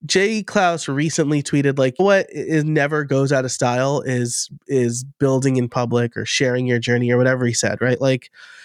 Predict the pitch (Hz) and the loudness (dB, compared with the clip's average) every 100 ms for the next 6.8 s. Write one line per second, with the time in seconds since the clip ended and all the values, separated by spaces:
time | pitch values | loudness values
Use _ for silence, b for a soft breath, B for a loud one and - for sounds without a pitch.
0 | B B 165 156 160 165 202 233 175 170 | B B -2 0 0 4 6 6 4 2
1 | 156 151 143 147 _ _ _ - - 170 | 0 -2 -4 -8 _ _ _ -10 -2 -2
2 | 185 196 180 185 - 165 151 139 135 151 | 0 -4 -2 -2 2 2 4 2 0 0
3 | 135 131 190 202 190 185 185 131 123 - | -2 2 4 4 4 2 0 -2 -2 -2
4 | 160 170 160 156 127 131 127 123 120 - | 0 0 2 2 2 0 0 -2 -2 0
5 | 151 156 - 175 160 151 156 - 135 147 | 0 0 -2 -2 0 0 -2 0 0 2
6 | 147 139 123 131 135 139 131 131 | 0 0 -2 -2 -2 0 0 -2